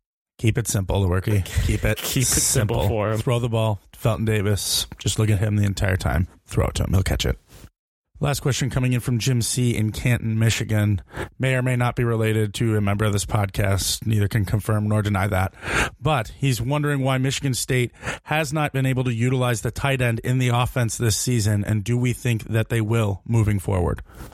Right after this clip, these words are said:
Speaker 1: Gary?
Speaker 2: Yeah, uh, this is, it seems like, you know, I've noticed that we have really, you know, we have some good tight ends, allegedly.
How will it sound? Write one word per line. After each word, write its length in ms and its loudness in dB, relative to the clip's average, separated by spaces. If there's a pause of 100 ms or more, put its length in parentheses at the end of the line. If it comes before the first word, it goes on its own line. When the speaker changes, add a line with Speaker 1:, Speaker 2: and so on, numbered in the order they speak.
Speaker 1:
Gary? 300 0 (720)
Speaker 2:
Yeah, 180 2
uh, 640 0
this 260 0
is, 140 0
it 340 0
seems 440 0
like, 600 -4
you 120 0
know, 60 0
I've 100 0
noticed 400 0
that 340 0
we 200 0
have 400 -2
really, 840 0
you 120 -2
know, 80 2
we 100 0
have 320 -2
some 160 -4
good 200 0
tight 200 0
ends, 460 0
allegedly. 720 0